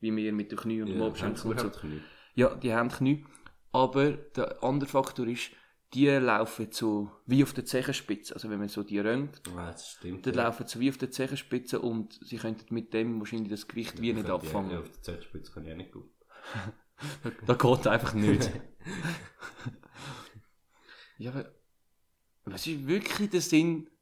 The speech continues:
Speaker 1: vom Brüllen, also von der Tränen?
Speaker 2: Ja, wa-, also ich weiss nicht. Also
Speaker 1: Das ist
Speaker 2: Tränen
Speaker 1: wie ein
Speaker 2: ausbrüllen,
Speaker 1: Minusgeschäft.
Speaker 2: Tränen eigentlich sind ja schon so zum Auge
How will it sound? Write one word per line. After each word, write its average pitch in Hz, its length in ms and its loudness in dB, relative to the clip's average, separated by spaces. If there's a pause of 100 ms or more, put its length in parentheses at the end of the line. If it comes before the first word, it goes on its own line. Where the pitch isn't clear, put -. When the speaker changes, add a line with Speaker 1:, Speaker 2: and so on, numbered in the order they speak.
(180)
Speaker 1:
vom 113 320 -2
Brüllen, 101 520 2
also 98 180 -10
von 101 180 -6
der 98 160 -6
Tränen? 92 400 -2 (840)
Speaker 2:
Ja, 110 460 -2
wa-, 110 120 -6
also 101 180 -12 (220)
ich 92 100 -10 (960)
weiss - 220 -6
nicht. - 100 -8
Also 98 140 -4
Speaker 1:
Das 113 220 0
ist 151 100 6
Speaker 2:
Tränen 156 100 6
Speaker 1:
wie 202 60 8
ein 262 60 8
Speaker 2:
ausbrüllen, 233 220 12
Speaker 1:
Minusgeschäft. 277 540 6
Speaker 2:
Tränen 135 360 2
eigentlich 135 480 -2
sind 101 200 -4
ja 98 80 0
schon 101 160 -2
so 95 260 -2
zum - 280 -6
Auge 101 360 -2